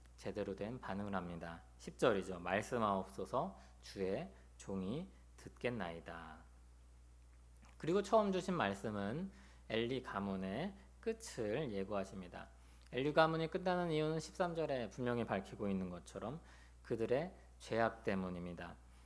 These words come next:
그들이 자처한 것인데 엘리의 아들들이 악을 행하는데 그것을 금하지 않았습니다. 그냥 내버려뒀습니다. 그래서 엘리에게도 희망이 없고 그 아들에게도 희망이 없습니다. 그래서 그 가문이 끝나는 것입니다. 그리고 그것은 또한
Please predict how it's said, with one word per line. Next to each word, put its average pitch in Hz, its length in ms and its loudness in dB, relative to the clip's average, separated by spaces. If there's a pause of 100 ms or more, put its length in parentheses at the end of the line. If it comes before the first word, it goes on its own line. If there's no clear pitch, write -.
그들이 180 240 0
자처한 117 560 2
것인데 90 560 -8 (560)
엘리의 160 240 6
아들들이 151 440 8
악을 131 320 4
행하는데 139 640 0
그것을 143 420 -4
금하지 135 480 4
않았습니다. 95 520 -2
그냥 165 280 2
내버려뒀습니다. 104 920 4 (200)
그래서 139 580 2 (400)
엘리에게도 208 600 8
희망이 165 400 4
없고 147 760 -2 (220)
그 - 120 -8
아들에게도 131 680 8
희망이 139 400 0
없습니다. 95 400 -4
그래서 143 300 0
그 - 120 -6
가문이 104 480 -2
끝나는 131 420 2
것입니다. 87 540 -8 (480)
그리고 196 380 6
그것은 196 600 6
또한 190 500 6